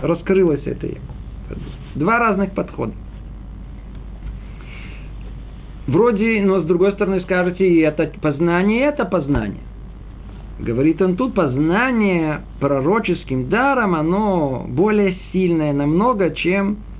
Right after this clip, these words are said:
которое человек получает, э, духом святости. Оно просто находится, э, оно исходит из гораздо более высокой точки, э, познания. Почему? Потому что пророческий дар, он забирается по духовным мирам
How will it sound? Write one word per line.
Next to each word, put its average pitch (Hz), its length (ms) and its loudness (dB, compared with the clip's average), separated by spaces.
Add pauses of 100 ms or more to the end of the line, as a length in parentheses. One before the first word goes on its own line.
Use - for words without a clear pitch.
которое 175 360 0
человек 175 400 0
получает, 170 560 0 (340)
э, 127 220 2
духом 143 360 0
святости. - 560 -6 (680)
Оно 190 260 0
просто 185 300 -2
находится, 175 600 -2 (360)
э, 127 320 -2 (840)
оно 160 240 2
исходит 196 580 0
из 131 100 -4
гораздо 170 420 2
более 180 280 2
высокой 160 420 0
точки, 151 480 -2 (640)
э, 104 180 -2
познания. 120 540 -2 (400)
Почему? 147 360 0
Потому 156 320 0
что 147 140 -4
пророческий 165 480 0
дар, 170 240 0
он 147 140 0
забирается 147 720 0
по 127 160 -4
духовным 147 480 0
мирам 160 500 0